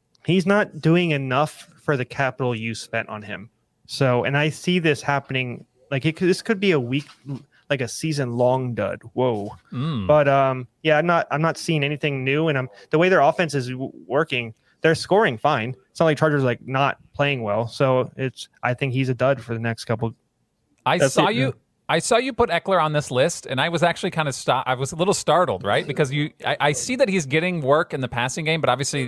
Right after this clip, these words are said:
Speaker 2: that shouldn't be the, that shouldn't be ninety percent of your running backs' work, right? That's like a
Speaker 1: Right, yeah.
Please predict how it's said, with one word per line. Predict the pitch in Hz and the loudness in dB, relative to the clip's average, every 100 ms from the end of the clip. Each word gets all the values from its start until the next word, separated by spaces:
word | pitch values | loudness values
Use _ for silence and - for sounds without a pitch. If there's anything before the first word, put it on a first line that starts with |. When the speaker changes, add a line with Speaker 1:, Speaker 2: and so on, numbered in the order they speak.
| - | -4
Speaker 2:
that | 123 117 | -4 -2
shouldn't | - 139 120 | -2 -2 -2
be | 117 | -2
the, | 110 | -2
that | 104 113 | -2 -2
shouldn't | - 147 | -2 -2
be | 120 | 0
ninety | 113 113 120 | 0 0 -2
percent | 117 - 113 | -4 -2 -2
of | 104 | -2
your | 98 | -2
running | 101 101 | -2 -2
backs' | 90 - | -4 -4
work, | 101 107 87 | -2 -2 -2
right? | 101 101 | -2 0
That's | 123 131 | 2 4
like | 123 | 2
a | 127 | 0
Speaker 1:
Right, | 117 104 | -2 2
yeah. | - | 2